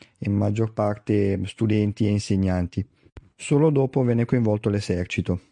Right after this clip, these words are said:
I primi cinque corpi vennero ritrovati il ventisei febbraio e gli ultimi quattro addirittura il quattro maggio,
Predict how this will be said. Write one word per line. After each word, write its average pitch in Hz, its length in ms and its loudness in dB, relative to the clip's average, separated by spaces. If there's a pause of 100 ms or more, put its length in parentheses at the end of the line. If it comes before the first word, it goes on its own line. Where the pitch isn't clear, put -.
(560)
I 131 120 -2
primi 143 240 2
cinque 139 320 0
corpi 113 500 0
vennero 113 380 2
ritrovati 117 540 0
il 104 60 2
ventisei 113 460 0
febbraio 123 720 0 (440)
e 117 140 2
gli 135 100 4
ultimi 135 340 4
quattro 131 580 0
addirittura 123 840 0
il 117 140 -2
quattro 110 380 -2
maggio, 95 440 -2